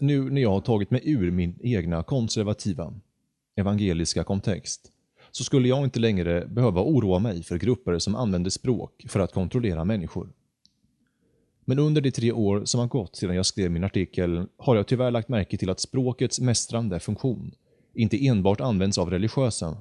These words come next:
fundamentalister. Deprimerande nog blir det allt vanligare även inom de sekulära, så kallade liberala grupperingarna. Ta University of Tennessee som exempel. Där trycker administratörer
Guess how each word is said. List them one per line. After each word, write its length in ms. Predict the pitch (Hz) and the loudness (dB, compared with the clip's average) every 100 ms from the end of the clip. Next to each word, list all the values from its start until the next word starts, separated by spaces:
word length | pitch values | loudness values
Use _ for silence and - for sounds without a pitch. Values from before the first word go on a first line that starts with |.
| - | -2
fundamentalister. 840 | 110 90 85 85 90 80 - 139 - _ _ _ _ _ _ _ - | 2 2 2 0 -4 -6 -12 -16 -20 _ _ _ _ _ _ _ -2
Deprimerande 640 | 135 131 135 147 139 135 | 0 4 4 4 2 2
nog 400 | 120 95 95 101 | 4 2 2 -2
blir 180 | 113 110 | 0 0
det 140 | 95 - | 0 0
allt 240 | 123 123 | 0 0
vanligare 560 | 123 104 90 90 92 113 | 0 0 2 2 0 0
även 320 | 120 87 101 | 0 0 0
inom 320 | 127 92 90 | 2 2 2
de 120 | 92 | 0
sekulära, 720 | 85 90 78 123 92 92 85 - _ | 0 -2 0 0 0 -2 -6 -14 _
så 160 | - 107 | -6 -4
kallade 440 | 127 95 87 87 - | -2 -2 -2 -4 -2
liberala 580 | 104 98 123 113 80 - _ | -2 0 2 0 -2 -8 _
grupperingarna. 580 | 107 101 82 78 78 - _ _ _ _ _ _ _ _ _ _ _ - | -2 0 -2 -2 -8 -14 _ _ _ _ _ _ _ _ _ _ _ -2
Ta 300 | 135 127 127 | 2 4 2
University 600 | 123 147 131 95 - 107 | 2 2 2 2 0 0
of 120 | 98 - | -2 0
Tennessee 500 | 92 101 - 87 - _ - | 0 0 -2 -6 -10 _ -4
som 140 | 101 | -2
exempel. 400 | 92 95 80 87 - _ _ _ _ _ _ _ _ - | 0 -2 -6 -12 -16 _ _ _ _ _ _ _ _ 2
Där 300 | 139 143 143 | 4 4 4
trycker 460 | 127 - 101 95 | 0 2 0 0
administratörer 840 | 92 98 95 131 123 117 90 80 | 0 0 0 0 0 0 -2 -8